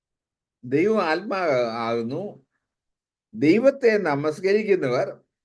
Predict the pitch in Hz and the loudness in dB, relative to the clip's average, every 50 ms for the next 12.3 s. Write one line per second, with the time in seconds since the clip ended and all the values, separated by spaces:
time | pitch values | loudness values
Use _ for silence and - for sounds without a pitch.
0 | _ _ _ _ _ _ _ _ _ _ - 120 135 165 202 226 220 214 226 233 | _ _ _ _ _ _ _ _ _ _ -10 -6 -4 -2 -2 -4 -4 -6 -6 -4
1 | 240 233 233 233 226 220 214 202 - 180 156 151 151 - 196 190 180 202 226 277 | -2 0 0 0 0 0 -2 -2 -4 -4 -6 -6 -4 -4 -4 -4 -4 -4 -6 -6
2 | 320 294 202 135 123 110 - 107 101 95 - - 78 78 73 - _ _ _ _ | -6 -6 -6 -6 -6 -8 -10 -12 -14 -14 -14 -14 -16 -16 -18 -20 _ _ _ _
3 | _ _ _ _ _ _ _ _ _ _ _ _ _ _ _ _ _ _ _ _ | _ _ _ _ _ _ _ _ _ _ _ _ _ _ _ _ _ _ _ _
4 | _ _ _ _ _ _ _ _ _ _ _ _ _ _ _ - 120 139 165 220 | _ _ _ _ _ _ _ _ _ _ _ _ _ _ _ -4 -2 0 2 2
5 | 262 269 214 160 151 160 196 214 220 247 247 233 208 170 147 135 135 139 147 135 | 0 -2 -2 -2 -2 -2 -4 -4 -4 -6 -4 -2 -2 -2 0 0 0 0 0 0
6 | 123 113 107 - 160 175 - - - _ _ _ _ _ _ _ _ _ _ - | -2 -2 -2 -4 -4 -4 -6 -10 -16 _ _ _ _ _ _ _ _ _ _ -4
7 | 110 131 160 196 208 233 233 226 226 226 214 208 147 87 113 127 131 143 151 170 | -2 0 0 0 0 -2 -2 -2 0 0 0 0 0 -2 -4 -2 0 0 2 4
8 | 196 202 - 311 208 180 185 180 160 139 117 101 - - - - 110 123 131 151 | 4 4 2 2 0 0 0 -2 -2 -4 -4 -6 -8 -10 -12 -10 -8 -4 -4 -4
9 | 147 - 190 175 175 160 151 151 123 113 101 92 82 - - _ _ _ _ _ | -2 2 4 4 6 6 4 0 0 -2 -4 -6 -8 -12 -16 _ _ _ _ _
10 | _ _ _ _ _ _ _ _ _ _ _ _ - 107 127 151 202 220 254 240 | _ _ _ _ _ _ _ _ _ _ _ _ -4 0 2 2 4 4 4 4
11 | - 220 220 208 170 147 131 131 135 139 160 170 175 170 175 185 - 147 120 113 | 4 4 4 4 2 0 0 0 -2 0 0 0 0 2 2 2 2 2 2 0
12 | 120 - 87 - - | 0 -2 -4 -8 -14